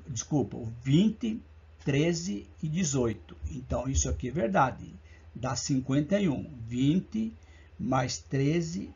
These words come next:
mais dezoito dá cinquenta e um. Isso aqui é maioria.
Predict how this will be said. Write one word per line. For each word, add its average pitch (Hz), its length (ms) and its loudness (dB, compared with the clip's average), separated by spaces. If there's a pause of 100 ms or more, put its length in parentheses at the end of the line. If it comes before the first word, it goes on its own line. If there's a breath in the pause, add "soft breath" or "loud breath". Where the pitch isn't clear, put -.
mais 127 260 -6
dezoito 127 580 -4
dá 147 160 -2
cinquenta 160 540 -6
e 143 80 -4
um. 131 120 -10
Isso 131 220 -4
aqui 139 180 -4
é 139 40 0
maioria. 170 600 2